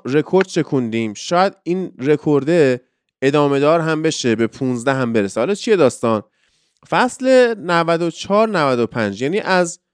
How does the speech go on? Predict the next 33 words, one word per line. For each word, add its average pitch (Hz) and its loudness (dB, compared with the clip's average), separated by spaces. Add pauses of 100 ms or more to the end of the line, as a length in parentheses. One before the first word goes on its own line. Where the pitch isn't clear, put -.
(520)
نود 147 -2
و 147 -2
دو 156 2
به 170 2
بعد 147 0
که 156 0 (260)
اسمش 139 -2
شد 143 0
پریمیر 110 0
لیگ، 98 0 (680)
نود 175 2
و 220 4
چهار 226 2
نود 220 2
و 214 2
پنج 208 0
نه 190 2
تا 208 -4
مربی 147 2
اخراج 120 0
شد. 104 0 (580)
دو 139 2
هزار 165 4
چهار 196 2
دو 226 2
هزار 214 2
و - -2
پنج 196 0 (100)
نه 180 0
تا 190 -2
مربی 151 2
اخراج 123 0
شد. 107 2